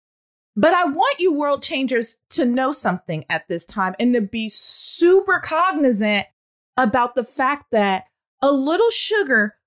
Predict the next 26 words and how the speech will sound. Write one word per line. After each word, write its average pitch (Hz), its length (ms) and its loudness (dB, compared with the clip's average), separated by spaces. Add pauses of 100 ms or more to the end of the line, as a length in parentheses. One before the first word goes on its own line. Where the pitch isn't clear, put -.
who 311 220 2
is 262 120 0
disfluent 254 760 -2 (260)
at 233 200 -2
two 349 280 0
and 359 100 -4
a 381 60 -4
half, 254 560 -6 (1400)
who 311 140 4
has 254 400 -2 (120)
added 311 360 -2 (180)
pressure 233 600 0 (600)
to 247 160 2
be 233 360 -2
completely 247 1000 -4 (400)
without 214 560 0
any 311 240 2
disfluencies. 330 800 0
Again, 226 340 0
disfluencies 233 720 -4
is 214 140 -2
a - 60 0
fancy 269 420 -4
way 294 300 0
of 220 160 -4
saying 240 480 -2